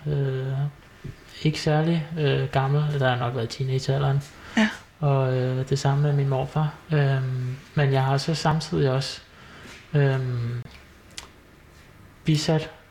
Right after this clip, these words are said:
Speaker 1: min, det er så min halvsøster, der er s-, øh, hun er storesøster til mig,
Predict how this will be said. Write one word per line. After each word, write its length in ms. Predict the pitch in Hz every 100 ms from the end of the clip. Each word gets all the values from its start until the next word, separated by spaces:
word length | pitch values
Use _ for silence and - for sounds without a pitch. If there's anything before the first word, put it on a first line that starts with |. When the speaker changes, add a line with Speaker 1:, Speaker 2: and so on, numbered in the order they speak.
| _ - - - -
Speaker 1:
min, 260 | 156 131 127 - - -
det 80 | 151
er 40 |
så 80 | 143
min 160 | 131 131
halvsøster, 540 | 156 180 202 180 180 160 - - - - - - -
der 200 | 131 123
er 60 |
s-, 200 | 123 -
øh, 240 | 190 156 147
hun 160 | 147
er 140 | 139 120
storesøster 520 | - 160 160 139 143
til 120 | -
mig, 240 | 131 170